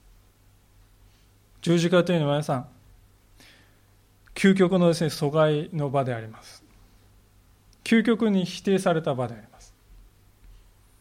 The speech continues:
究極に捨てられた、そういう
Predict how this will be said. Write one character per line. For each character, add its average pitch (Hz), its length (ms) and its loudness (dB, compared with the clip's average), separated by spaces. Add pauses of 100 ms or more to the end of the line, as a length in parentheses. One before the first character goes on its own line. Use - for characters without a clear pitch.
(1400)
究 226 180 0
極 233 220 -4
に 185 100 -4
捨 - 120 -12
て 175 140 -4
ら 202 140 -6
れ 196 140 -10
た、 208 160 -16 (960)
そ - 300 -6
う 143 60 0
い 156 260 0
う 117 40 -10